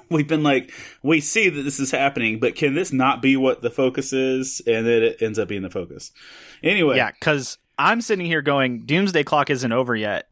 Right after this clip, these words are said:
Speaker 2: and I thought Doomsday Clock was gonna be the thing that it's about. Sorry, kids. We're supposed to be paying attention to the Lantern Corps and all the stuff going on in Year of the Villain.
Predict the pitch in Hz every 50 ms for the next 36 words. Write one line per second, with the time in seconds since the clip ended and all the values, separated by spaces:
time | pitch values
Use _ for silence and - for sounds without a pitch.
0 | _ 127 120 107 - 123 135 143 143 143 120 110 107 107 - 123 135 135 120 104
1 | 117 110 101 - 120 107 104 - 113 107 98 - 113 110 104 113 107 104 101 -
2 | 117 110 107 104 104 101 98 - 113 95 107 101 101 101 98 - _ _ _ _
3 | _ _ _ _ _ - - - 147 147 131 117 98 - 113 110 107 107 104 110
4 | 110 - - _ _ _ _ _ _ _ _ _ _ _ _ _ _ 113 113 127
5 | 131 127 - 139 131 123 - 131 123 120 117 123 117 117 113 113 107 - 113 110
6 | 107 - 113 107 - - 110 104 104 104 101 98 104 98 104 107 110 101 - 107
7 | 101 98 - - 101 95 98 95 95 98 - _ _ _ _ _ _ _ _ _
8 | _ _ _ 107 104 104 101 104 101 110 104 107 104 - - 113 98 - - 110
9 | 104 104 101 104 101 104 101 98 98 95 98 98 98 98 95 92 92 92 87 85
10 | 85 85 87 -